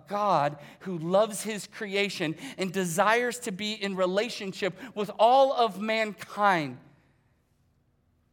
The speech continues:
You are now that new creation,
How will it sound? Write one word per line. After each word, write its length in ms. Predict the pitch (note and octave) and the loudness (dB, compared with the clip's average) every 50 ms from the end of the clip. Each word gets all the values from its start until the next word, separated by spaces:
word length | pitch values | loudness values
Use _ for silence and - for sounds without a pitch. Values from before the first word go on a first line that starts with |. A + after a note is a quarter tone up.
| _ _ _ _ _ _ _ | _ _ _ _ _ _ _
You 400 | - C3+ E3+ A3+ C4+ D4+ D4 C#4+ | -14 -8 -4 0 2 2 2 2
are 200 | C#4 G#3 A3+ A3+ | 2 2 2 2
now 280 | G#3+ G#3+ A3 A#3 A#3+ A#3 | 2 2 4 4 4 4
that 240 | A3 A#3 A3+ G#3 F#3 | 4 2 2 2 0
new 220 | G3+ A3 A3+ A3 | -4 -4 -6 -6
creation, 680 | G#3 - A3+ G#3 G3+ G3+ F#3+ - - - G2+ F#2 G#2 | -10 -10 -8 -6 -4 -4 -4 -4 -6 -10 -12 -14 -14